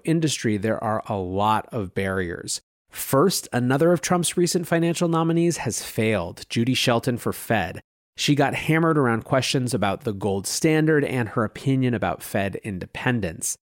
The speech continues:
Second is a timing issue. We are currently in a lame duck congressional session. The banking committee would have to schedule a hearing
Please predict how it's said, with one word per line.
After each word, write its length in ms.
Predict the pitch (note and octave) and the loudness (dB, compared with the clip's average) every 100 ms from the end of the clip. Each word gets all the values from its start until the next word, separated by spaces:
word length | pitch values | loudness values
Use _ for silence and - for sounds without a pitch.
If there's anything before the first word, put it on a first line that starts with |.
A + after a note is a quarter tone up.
| _ | _
Second 460 | - - F3+ F#3 F#3 - | -6 0 0 2 0 0
is 320 | A#2+ A#2 A2+ | 0 0 -2
a 100 | A#2+ | -6
timing 500 | - - D#3+ A3+ D#3 | -6 -4 0 0 0
issue. 400 | F#2+ - - C2+ | 0 -2 -4 -6
We 160 | D#2 G#2+ | -4 -2
are 100 | A2 | -2
currently 480 | - - E3+ E3+ C#3 | -2 0 0 2 0
in 60 | A#2 | 0
a 100 | G2+ | -2
lame 300 | G#2+ B2 A#2+ | -2 -2 0
duck 220 | G#2+ - | -2 -4
congressional 560 | A2 G2 F#2+ - G2 | -8 -4 -4 -4 -6
session. 560 | F#2 - D#3+ - E3 D#3 | -4 0 0 2 2 2
The 140 | A2 | 0
banking 380 | G2 B2 B2+ C3+ | -2 -2 -2 -4
committee 320 | B2 B2+ B2+ | -4 -2 0
would 160 | A#2+ A2+ | 0 -2
have 160 | - - | -4 -6
to 80 | |
schedule 380 | C#3 - C#3 B2+ | -4 -4 -2 -4
a 40 | G#2 | -4
hearing 540 | - D#3 D#3+ D#3+ D3+ | -4 0 2 2 0